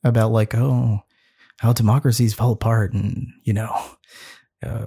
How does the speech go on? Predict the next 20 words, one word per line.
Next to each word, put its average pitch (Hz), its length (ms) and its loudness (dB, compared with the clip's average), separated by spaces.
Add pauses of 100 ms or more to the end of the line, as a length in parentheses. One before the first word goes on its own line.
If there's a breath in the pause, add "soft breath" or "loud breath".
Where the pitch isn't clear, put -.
coming 139 480 4
authoritarianism 123 800 2
and 107 100 2
so 113 200 0
on. - 260 -4 (460 soft breath)
And 139 280 4 (140)
they 131 140 2
talk 233 260 0
about 127 400 0 (760)
democratic 139 480 2
collapse 120 420 0
as 117 100 2
if 117 160 0 (120)
you're 127 260 2
either, 120 380 2
you 127 200 2
are 110 240 0
either 214 360 4
a 220 60 4
democracy 185 840 2